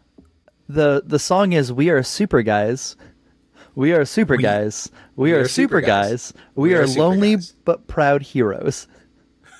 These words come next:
Speaker 2: Are,
Speaker 1: Which
Speaker 2: are they lonely because they're guys, or are they lonely because they need to find a new community?
Speaker 1: Okay,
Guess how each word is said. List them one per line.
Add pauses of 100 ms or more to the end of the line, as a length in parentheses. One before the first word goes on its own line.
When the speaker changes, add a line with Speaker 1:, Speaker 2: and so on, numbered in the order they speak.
(640)
Speaker 2:
Are,
Speaker 1:
Which
Speaker 2:
are
they
lonely
because
they're
guys,
or
are
they
lonely
because
they
need
to
find
a
new
community?
Speaker 1:
Okay,